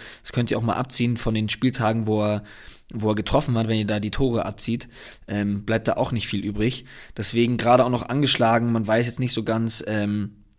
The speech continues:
ähm, ähm, wie das bei ihm ausschaut. Es hieß zwar jetzt, äh, glaub ich, letzter Stand war, dass es jetzt das, das, das Stuttgart-Spiel nicht gefährdet ist.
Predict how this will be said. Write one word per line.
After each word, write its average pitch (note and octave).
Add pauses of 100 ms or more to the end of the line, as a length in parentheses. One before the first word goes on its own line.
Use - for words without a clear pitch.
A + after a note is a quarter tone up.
(680)
ähm, G2 (680)
ähm, F#2+
wie G#2+
das G#2+
bei G#2+
ihm G#2
ausschaut. A#2+
Es A2+
hieß B2
zwar A#2+
jetzt, A2+
äh, A2+
glaub A#2
ich, A#2
letzter A2+
Stand A#2
war, A2+
dass A2
es -
jetzt -
das, A2
das, G#2+
das A2+
Stuttgart-Spiel B2
nicht D#3+
gefährdet C3
ist. -